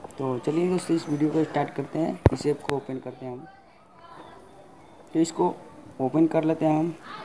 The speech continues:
कुछ इस तरह का ओपन होगा। तो सबसे पहले तो आपको इसमें लॉगिन करना होगा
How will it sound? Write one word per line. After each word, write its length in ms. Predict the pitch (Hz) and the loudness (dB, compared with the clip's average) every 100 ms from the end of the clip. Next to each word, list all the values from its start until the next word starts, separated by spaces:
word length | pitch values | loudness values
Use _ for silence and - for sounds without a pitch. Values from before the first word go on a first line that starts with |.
| - - - - | -12 -12 -12 -6
कुछ 140 | 143 147 | 0 2
इस 160 | 160 | 2
तरह 180 | - 165 | 2 4
का 120 | 165 160 - - | 6 6 4 -8
ओपन 260 | 135 151 139 | -2 2 2
होगा। 200 | 135 139 156 - - - - - - - - - - - - | 2 -2 -6 -12 -14 -16 -18 -18 -18 -20 -20 -20 -20 -12 -6
तो 100 | 139 | -2
सबसे 280 | 156 147 | 0 0
पहले 260 | 175 165 160 | 2 4 4
तो 80 | 156 | 4
आपको 340 | 151 - 135 | 0 2 4
इसमें 340 | 127 131 131 127 - - - - | 4 2 -2 -4 -10 -16 -12 0
लॉगिन 420 | 135 135 147 180 | 4 6 8 6
करना 300 | 180 170 160 | 6 6 6
होगा 220 | 143 131 | 4 0